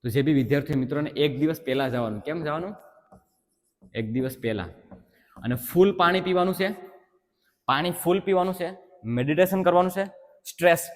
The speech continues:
બિલકુલ બી લેવાનું નથી. બી પી હાઈ લો થઈ જાહે તો મેડિકલનો પોઇન્ટ આવી જાહે દોસ્તો.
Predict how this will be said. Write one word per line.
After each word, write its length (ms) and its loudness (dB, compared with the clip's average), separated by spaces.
બિલકુલ 380 6
બી 100 8
લેવાનું 300 6
નથી. 280 -6
બી 200 0
પી 180 2
હાઈ 240 4
લો 160 0
થઈ 200 -2
જાહે 260 2
તો 160 -2
મેડિકલનો 640 -6
પોઇન્ટ 300 -10
આવી 180 -8
જાહે 180 -10
દોસ્તો. 440 -18